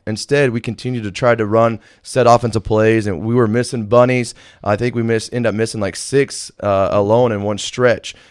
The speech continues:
And so instead of being down, uh, you know, we coulda built off that five-point lead. Uh, we shoulda pulled it out, got 'em out of their zone, make us,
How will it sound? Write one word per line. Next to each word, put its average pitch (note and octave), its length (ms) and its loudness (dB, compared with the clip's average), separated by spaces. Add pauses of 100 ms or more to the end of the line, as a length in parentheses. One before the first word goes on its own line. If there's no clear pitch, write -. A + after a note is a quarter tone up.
(120)
And G#2+ 120 -6
so C3 220 -4
instead D#3 240 -4
of C3 100 -4
being A#2+ 280 -4
down, B2 520 2 (400)
uh, G#2 280 2
you A2+ 80 -4
know, A#2+ 100 2
we C3 80 0
coulda C#3 220 -2
built A#2+ 360 0
off A#2+ 200 2
that G#2+ 180 0
five-point A2 480 2
lead. A2+ 320 -2 (300)
Uh, G2 260 0
we D3 80 -4
shoulda E3 220 -2
pulled C#3+ 300 -4
it C3 60 2
out, B2 300 4 (280)
got B2+ 200 2
'em C#3 100 0
out C3 140 6
of B2+ 80 6
their A#2 120 2
zone, A2 440 2
make C3+ 240 4
us, D3 160 -6